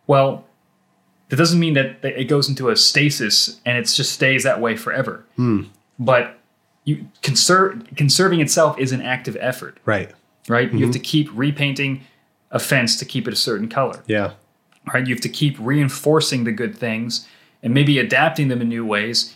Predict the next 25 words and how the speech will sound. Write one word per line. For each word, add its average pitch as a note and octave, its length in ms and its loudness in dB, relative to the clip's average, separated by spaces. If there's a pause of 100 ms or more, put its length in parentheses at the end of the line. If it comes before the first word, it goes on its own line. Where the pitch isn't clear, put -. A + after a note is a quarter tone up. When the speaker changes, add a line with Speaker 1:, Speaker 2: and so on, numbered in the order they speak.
Speaker 1:
in B2+ 120 -4
order B2+ 160 0
to A#2+ 80 -2
preserve B2 500 0
them. - 260 -10
Speaker 2:
Mm-hmm. A2+ 300 -2
Speaker 1:
So D3 160 4
he's C#3+ 140 4
not F#3 180 2
just E3 160 -2
saying C#3 280 0
be C3+ 200 -2
rigid B2+ 360 -2
traditionalists, A2 840 0 (340)
because C#3+ 380 2
oftentimes, C#3+ 800 0 (260)
you D#3 100 -2
know, A2 240 0 (240)
you C#3 380 0
end C#3 240 2
up, F2+ 100 -2 (260)
you C#3+ 200 0
end C#3+ 160 2
up B2 180 0 (180)
just - 340 -6